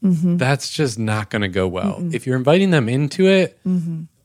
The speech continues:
Speaker 2: upped your chances through the roof of this going better, right?
Speaker 1: Mm-hmm.
Speaker 2: Which is, I think, the,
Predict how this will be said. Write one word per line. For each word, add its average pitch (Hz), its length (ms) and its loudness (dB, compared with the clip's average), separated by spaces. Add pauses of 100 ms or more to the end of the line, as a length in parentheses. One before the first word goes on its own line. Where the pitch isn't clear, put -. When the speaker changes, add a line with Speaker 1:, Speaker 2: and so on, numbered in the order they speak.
(580)
Speaker 2:
upped 160 200 -2
your 165 100 2
chances 104 640 -2
through 131 240 2
the 123 100 4
roof 90 380 0
of 113 160 2
this 104 180 0
going 98 340 2
better, 101 380 -6
right? 107 240 4
Speaker 1:
Mm-hmm. - 120 -2
Speaker 2:
Which 104 180 -4
is, 95 260 -8 (300)
I 101 60 -8
think, 110 360 -6 (340)
the, 95 600 -4